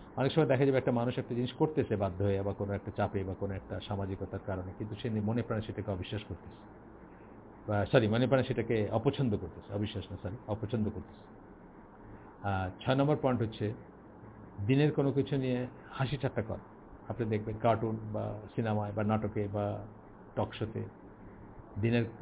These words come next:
জিনিস নিয়ে হাসি ঠাট্টা হয়, প্রচুর হয়। এটা যদি কেউ করে, তার ইসলা-,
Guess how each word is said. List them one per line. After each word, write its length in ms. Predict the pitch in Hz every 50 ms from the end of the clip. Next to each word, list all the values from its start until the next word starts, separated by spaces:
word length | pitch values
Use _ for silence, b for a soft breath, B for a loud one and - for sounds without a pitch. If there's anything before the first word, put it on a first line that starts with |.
| 95
জিনিস 180 | 104 113 113 107
নিয়ে 140 | - 135 113
হাসি 200 | 101 113 110 - -
ঠাট্টা 200 | 110 - - 95
হয়, 80 | 92 -
প্রচুর 280 | - 170 - - 175 127
হয়। 160 | 87 85 - - - - - - - - - - - - - - - - - - - - - -
এটা 160 | 131 117 143
যদি 180 | 131 135 135 135
কেউ 140 | - 143 131
করে, 280 | 135 127 120 120 123
তার 160 | - - 107
ইসলা-, 380 | 101 92 - - 104 101 - 92